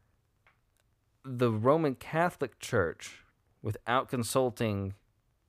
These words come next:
the Greek Orthodox Church, also came to the conclusion and decided, he also proceeds from the Son as well.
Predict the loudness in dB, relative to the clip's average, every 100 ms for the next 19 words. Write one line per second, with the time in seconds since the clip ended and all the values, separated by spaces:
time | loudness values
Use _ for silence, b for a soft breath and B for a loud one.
0 | _ _ _ _ -2 2 2 6 4 4
1 | 2 2 2 -6 0 0 0 -12 -20 _
2 | _ _ _ _ _ 2 4 2 4 4
3 | 6 4 -6 -2 0 0 -2 -2 0 0
4 | 0 -2 -2 -2 0 0 0 -6 -12 _
5 | _ _ _ _ _ _ _ 6 6 6
6 | 2 -2 0 0 0 0 -2 -2 -2 -4
7 | -4 -2 -4 -6